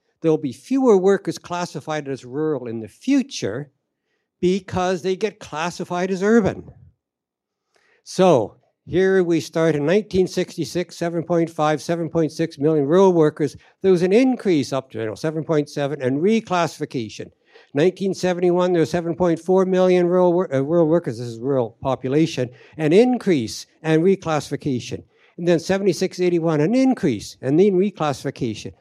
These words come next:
increase, increase, increase, and then a reclassification. Here is the only time there's a decline.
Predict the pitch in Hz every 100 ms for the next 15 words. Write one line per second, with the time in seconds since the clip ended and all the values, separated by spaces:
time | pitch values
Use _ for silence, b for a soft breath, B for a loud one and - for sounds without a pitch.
0 | _ 180 208 214 202 180 117 - 175 214
1 | 208 - 151 131 - 196 226 - 160 135
2 | - _ _ _ - 208 254 247 226 220
3 | - 175 151 143 143 151 127 - 98 -
4 | _ _ - - 226 240 196 160 170 240
5 | 247 190 190 185 165 143 139 - 190 131
6 | 117